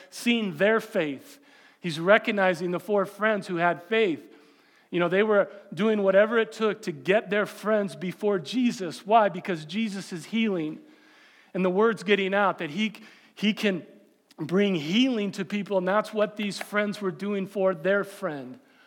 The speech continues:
But I want to be very clear. It's not the friend's faith is why the paralyzed man was forgiven of his sins. They all had faith.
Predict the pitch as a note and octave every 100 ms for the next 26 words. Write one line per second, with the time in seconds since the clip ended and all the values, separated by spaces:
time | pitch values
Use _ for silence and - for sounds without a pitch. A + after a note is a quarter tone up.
0 | _ _ _ _ _ - E3+ F#3+ A3 G#3+
1 | F3+ G#3 A3+ A3+ - A#3 G3+ D3+ B2 -
2 | - - - D#3 G3 F#3 G#3 A3+ - -
3 | A3+ A#3 - - - - A3+ A3 D3 -
4 | - _ _ _ _ _ _ _ - E3
5 | D#3+ D3+ F3+ F3 F3 F3+ F3 - - _
6 | _ _ _ _ _ _ _ _ - D3+
7 | E3 G3 F#3 E3+ E3 D3+ F3 G3 F3 D3
8 | C#3 C#3 - _ D#3+ D3 - C#3 E3+ D3+
9 | C#3+ C#3 B2 - F3 B2 B2 - - _
10 | _ _ _ - D3 G3 G3 D#3+ C3 -
11 | C#3 -